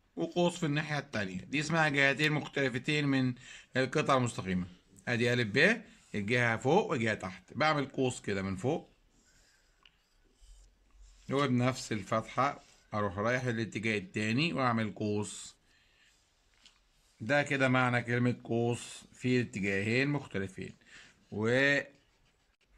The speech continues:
وبنفس الفتحة أركز في نقطة ألف وأرسم قوس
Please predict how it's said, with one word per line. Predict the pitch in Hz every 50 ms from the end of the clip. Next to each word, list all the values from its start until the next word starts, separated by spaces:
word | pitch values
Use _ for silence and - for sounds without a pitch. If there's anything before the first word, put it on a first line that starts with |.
| _ _ _ _ _ _ _ _ _ _ - _ _
وبنفس | 143 139 127 135 175 226 254 247 - -
الفتحة | 185 160 123 170 196 208 202 - 190 214 247 262 247 - - - - - - - - - _ -
أركز | 190 214 226 - - 190 - -
في | 165
نقطة | 180 185 196 165 175 - - 160 151
ألف | 151 180 208 208 - - - - - - - _ _ _ _ _ _ -
وأرسم | 151 147 - - 170 180 180 165 147 - - 165 160 160 156 160 156 151 - - _ _ _ _ - - - - _ _ _ _ _ _ _ _ _ - - - - -
قوس | - 131 139 156 185 208 190 - - - 214